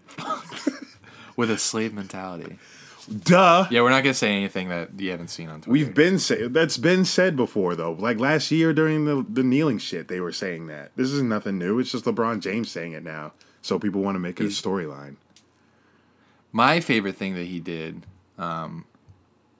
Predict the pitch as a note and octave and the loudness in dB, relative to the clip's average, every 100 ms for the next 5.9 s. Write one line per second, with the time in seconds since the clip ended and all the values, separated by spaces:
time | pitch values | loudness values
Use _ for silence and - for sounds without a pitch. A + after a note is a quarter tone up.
0 | _ _ G#2+ G#2+ G#2+ A2 F#2+ - F#2+ D#2+ | _ _ 0 0 0 -4 -6 -8 -8 -8
1 | D#2 F#2 E2 D2+ _ - F#2+ - - _ | -8 -8 -10 -12 _ -4 -4 -4 -16 _
2 | _ _ - A#2+ A#2 A2+ A2 A#2+ A2+ A2+ | _ _ -4 0 2 2 0 0 2 2
3 | A2 A#2 A#2+ A2+ G#2 G#2+ A#2 A#2+ A#2 B2 | 0 0 2 0 0 0 0 0 0 -2
4 | B2 B2+ C3 - _ _ _ - A2+ A2+ | -4 -4 -8 -14 _ _ _ -4 0 0
5 | G#2 A2 G#2 G2 - A#2 A#2+ C3 | 2 0 0 -2 -2 0 -2 -4